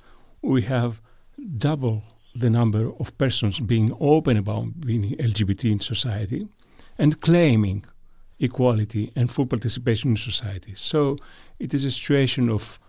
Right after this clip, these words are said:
concern, worry, alarming. We still have violence. We still have forty percent chances in a year that you're gonna be harassed if you're an L G B T I Q person. On the other hand, we have more people,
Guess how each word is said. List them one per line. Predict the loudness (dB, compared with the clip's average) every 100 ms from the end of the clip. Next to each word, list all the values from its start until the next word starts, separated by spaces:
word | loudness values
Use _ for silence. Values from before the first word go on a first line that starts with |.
| -20 -20 -20 _ _ _
concern, | 0 2 4 4 4 2 -2 -12 -14 -16 -12 -2
worry, | 2 4 2 0 -8
alarming. | -2 0 2 2 2 2 -4 -20 -20 _ -4
We |
still | 2 4
have | 4 2
violence. | 0 0 -2 -2 -6
We | -8 -6
still | -2 0
have | 0 -2
forty | 0 0 -2
percent | -4 0 2 2 2
chances | 0 2 2 -2 -4 -10 -18 -20 _ -2
in | 2
a | 2
year | 2 2 2
that | 0 2
you're | 0
gonna | 2 0 2
be | 0
harassed | 2 2 2 -2 -6
if | -2 0
you're | 2
an | 0
L | -4
G | -6
B | -6
T | -4
I | -4 -6 -10
Q | -14
person. | -4 -4 -4 -8 -10 -20 -20 -20 -20 -20 -4
On | 0 2
the |
other | 2 0
hand, | 0 0 2 -2 -6 -20 -20 -20 -2
we | 0
have | 2 0 -4 _ -4
more | 2 2 2
people, | 0 -2 -4 -4